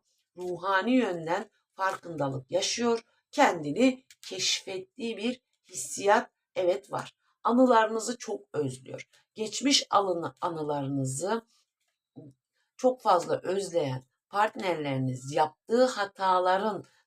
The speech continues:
derslerini ve hikmetini de, e, şu anki sürecinde hissediyor canlar. Sizinle yaşadığı güzel anılar,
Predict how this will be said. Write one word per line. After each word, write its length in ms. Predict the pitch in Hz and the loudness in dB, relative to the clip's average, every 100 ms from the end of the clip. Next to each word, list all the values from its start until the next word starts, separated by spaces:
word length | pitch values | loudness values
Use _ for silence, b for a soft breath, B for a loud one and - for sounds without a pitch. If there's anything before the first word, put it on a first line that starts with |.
| - | 2
derslerini 920 | 190 202 - 175 175 156 202 254 254 _ - | 4 4 0 -2 -4 -2 -2 -2 -2 _ -6
ve 100 | 170 | -6
hikmetini 800 | 180 - - 185 - 196 190 170 | -6 -12 -8 -8 -8 -10 -4 0
de, 220 | 208 226 b b b | 0 -2 b b b
e, 960 | 160 165 151 151 143 143 123 123 120 - | -6 -2 2 2 0 -4 -6 -8 -10 -10
şu 200 | - 233 | -2 0
anki 260 | 180 170 - | 0 -2 -10
sürecinde 800 | 202 196 - 156 156 185 220 - _ _ | -8 -6 -4 -6 -8 -4 -4 -6 _ _
hissediyor 720 | 196 - - 185 - 202 202 - | -14 -10 -6 -6 -4 -4 -4 -4
canlar. 500 | 143 127 - - _ _ _ - | -6 -6 -10 -20 _ _ _ -18
Sizinle 460 | 196 196 240 208 | -8 -2 0 2
yaşadığı 540 | 175 185 190 165 151 - | 2 2 0 -2 -6 -6
güzel 340 | 165 202 185 | -6 -4 0
anılar, 600 | 175 180 156 147 131 | 2 2 0 -2 -4